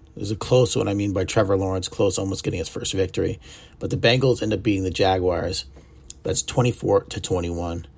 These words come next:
Joe Burrow had a big game, three hundred forty-eight yards in the air, two touchdowns. Tyler Boyd, his top receiver, for, uh, nine catches, hundred eighteen yards. Uh, Jamar Chase's old college receiver, it's still doing great, six catches,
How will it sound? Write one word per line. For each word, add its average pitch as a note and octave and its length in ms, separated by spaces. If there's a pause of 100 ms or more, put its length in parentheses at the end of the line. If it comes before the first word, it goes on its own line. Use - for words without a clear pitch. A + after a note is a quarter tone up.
(260)
Joe G#2 160
Burrow G2+ 280
had G2 120
a - 40
big G2+ 260
game, F2+ 260
three - 160
hundred F#2+ 140
forty-eight F#2 360
yards F2 300
in E2+ 60
the F2 160
air, E2+ 120
two - 160
touchdowns. E2+ 800 (1400)
Tyler A#2 260
Boyd, G#2+ 200
his F#2+ 160
top G#2 220
receiver, G2+ 400
for, F2+ 260
uh, F2 60
nine G2+ 260
catches, G2 380
hundred F#2+ 160
eighteen F2+ 320
yards. E2 400 (520)
Uh, C#2 200
Jamar G2+ 360
Chase's F#2+ 380
old F#2 320 (1500)
college G2 500
receiver, F#2+ 340
it's F2+ 220
still B2 240
doing F#2+ 240
great, - 360
six - 300
catches, F#2 500